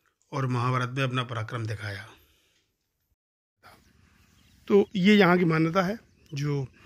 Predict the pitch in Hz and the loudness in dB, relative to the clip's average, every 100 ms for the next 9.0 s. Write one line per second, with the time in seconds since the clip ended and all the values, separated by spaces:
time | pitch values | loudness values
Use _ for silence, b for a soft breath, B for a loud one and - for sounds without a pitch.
0 | b b b 156 165 - 156 180 180 175 | b b b -2 0 2 2 4 4 2
1 | 160 180 175 160 170 175 170 165 170 165 | 2 2 2 0 0 2 2 0 2 0
2 | 160 156 165 170 143 143 156 165 151 143 | 0 0 0 0 -2 -2 -2 -2 -2 -2
3 | 147 160 156 156 139 139 151 156 131 143 | -4 -4 -4 -4 -2 -2 -2 -2 0 0
4 | 147 147 147 151 143 - _ b b b | 0 0 -2 -2 -4 -10 _ b b b
5 | b b 147 156 151 160 170 165 175 175 | b b -4 -2 2 2 2 4 4 4
6 | 165 190 160 127 - 151 185 180 156 151 | 4 4 2 -4 -8 -10 -8 -6 -6 -6
7 | 135 151 139 139 143 120 135 135 147 135 | -4 -2 -2 -2 -6 -8 -8 -6 -6 -6
8 | 135 135 135 135 127 - 135 135 135 185 | -4 -4 -4 -4 -6 -8 -6 -6 -4 -6